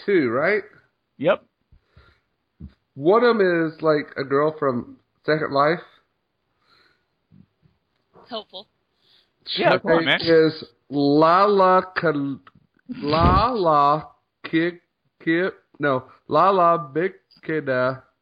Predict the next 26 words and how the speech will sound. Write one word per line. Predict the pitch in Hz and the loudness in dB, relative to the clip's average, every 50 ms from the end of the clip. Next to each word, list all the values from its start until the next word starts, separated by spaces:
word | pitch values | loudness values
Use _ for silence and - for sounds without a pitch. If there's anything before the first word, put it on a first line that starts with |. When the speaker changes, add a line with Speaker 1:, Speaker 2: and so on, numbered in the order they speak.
| _ _ | _ _
Speaker 1:
Poppy. | - - 151 151 - - 107 90 - - _ _ _ _ _ _ _ _ _ _ _ _ _ - | -8 -6 -6 -6 -4 -6 -8 -8 -10 -12 _ _ _ _ _ _ _ _ _ _ _ _ _ -16
Speaker 2:
Mm. | - - - - - _ _ _ _ _ _ _ _ _ _ - | -14 -14 -14 -16 -18 _ _ _ _ _ _ _ _ _ _ -16
Speaker 1:
<laughs> | - - - - - 180 - - - - - - - _ _ _ - _ _ - - - _ - - - - - - - - _ _ - - - | -12 -12 -10 -10 -10 -12 -12 -12 -16 -20 -20 -20 -20 _ _ _ -20 _ _ -20 -20 -20 _ -20 -18 -18 -18 -18 -14 -16 -16 _ _ -16 -12 -6
Lala | - 143 143 147 151 156 147 151 | -4 -2 -2 0 -2 -2 -4 -6
Kid | - 160 160 156 151 | -6 -6 -6 -6 -6
Big | 160 156 156 156 | -6 -8 -6 -4
Kid, | 165 160 156 | -4 -2 0
uh, | 151 156 156 156 - | 0 -2 -2 -4 -6
Poppy. | - 151 151 156 - - 180 175 160 - - | -6 -6 -6 -6 -8 -8 -10 -10 -8 -6 -4
Is | 143 139 - - | -4 -4 -4 -4
that | 156 160 | -4 -2
how | 165 165 | -2 -2
you | 165 160 | -4 -4
say | - - 170 | -6 -6 -6
that, | 165 165 - - - | -6 -6 -6 -8 -8
Sean? | - 170 165 170 170 165 _ _ _ _ _ _ _ _ _ _ _ _ _ _ _ _ _ _ _ _ _ _ _ _ - - - - - - - - - - - - - | -6 -6 -6 -6 -8 -12 _ _ _ _ _ _ _ _ _ _ _ _ _ _ _ _ _ _ _ _ _ _ _ _ -14 -12 -10 -10 -12 -12 -14 -16 -18 -20 -20 -12 -6
Sean. | - 220 226 202 156 - - - - - - - - - - - _ _ _ - - - - - _ _ _ _ - | -2 0 2 2 2 0 -4 -8 -12 -14 -16 -18 -20 -20 -20 -20 _ _ _ -20 -20 -20 -20 -20 _ _ _ _ -10
Speaker 2:
Okay, | - 175 170 | -8 -8 -6
Speaker 1:
'Cause | 160 | -4
Speaker 2:
what's | 175 180 208 | -2 0 0
Speaker 1:
I'm | 220 262 | 0 0
Speaker 2:
the | 294 | 0
Speaker 1:
gonna | 277 | -4
Speaker 2:
next | 151 143 | -4 -2
Speaker 1:
say | 226 | -4
Speaker 2:
one? | - - 127 | -4 -6 -6